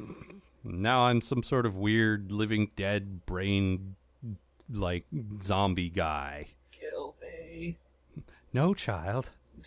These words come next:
Speaker 2: I'm not done with you yet.
Speaker 1: Also, it's amazing how much fun Kira has when there's a Bajoran, uh,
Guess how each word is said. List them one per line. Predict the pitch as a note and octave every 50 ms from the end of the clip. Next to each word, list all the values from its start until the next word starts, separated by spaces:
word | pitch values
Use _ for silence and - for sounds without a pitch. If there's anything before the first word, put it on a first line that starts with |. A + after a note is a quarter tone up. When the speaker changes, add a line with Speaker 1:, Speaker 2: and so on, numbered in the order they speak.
| - - - - - -
Speaker 2:
I'm | C#3 D#3+ F3+
not | F3 - E3 - -
done | D3+ D#3+ F#3 F3
with | B2+ G#2+ G#2+
you | G#2 F#2
yet. | - G#2 F#2+ G2 F#2+ F2+ - - -
Speaker 1:
Also, | - E3+ F3 - G#3+ G3
it's | D#3 E3 E3+ -
amazing | G3 D#3+ C#3+ C3+ C#3+ E3 C#3+ E3 E3 C#3+
how | C3 C#3
much | D3 C#3+ C3+ -
fun | - - - - A2+ A#2 B2 A#2
Kira | - - - C3 A#2+ A2+ A2 G#2
has | G2+ G#2+ A2 A2 A2 G#2+ G#2+ - -
when | A#2 A2 G#2+ G#2+
there's | G#2 G#2 G2+ G#2
a | G#2
Bajoran, | G2+ - A2+ F#2+ G2+ A2 A2 G#2+ G#2 G#2 G2+ G2+ G2+ G2 G2+ G2+
uh, | G2 G2 F#2+ F#2+ F#2+ F#2